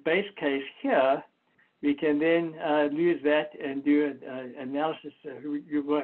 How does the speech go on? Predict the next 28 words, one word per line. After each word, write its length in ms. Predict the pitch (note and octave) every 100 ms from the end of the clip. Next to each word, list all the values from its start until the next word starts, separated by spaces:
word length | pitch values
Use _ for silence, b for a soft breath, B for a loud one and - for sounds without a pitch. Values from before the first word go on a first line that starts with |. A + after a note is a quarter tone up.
| C#3+
around 240 | D3 D3
that 160 | C3+ -
base 260 | E3+ G#3+ -
case. 240 | B2+ B2+ D3 - _ b b b b b -
Um, 440 | C#3 C3+ C3+ B2+ -
and 340 | C#3+ C#3 C#3 C#3
the 160 | C#3+ C#3+
question 460 | - D#3+ D3 D3 C#3+
is, 420 | D3 D3 C#3+ -
uh, 140 | C3+ C3 - _
how 220 | - C#3+
does 120 | D3 C3+
this 140 | D3+ -
compare 480 | C3 A#2+ C#3 C3+ C3
in 160 | C3 B2
terms 300 | D3 C#3 C#3
of 160 | -
costs? 360 | - - - - _ _ _ _ B B B B
This 100 | E3+ F3
is 80 | F#3
the 80 | E3
cost 340 | - F3 E3+
of 80 | D#3 -
C 120 | E3
O 100 | D3+ D3
two 140 | D#3+ D3
avoided 560 | B2 D3+ F3+ G3 G3 G3
using 300 | D#3+ C#3+ C3+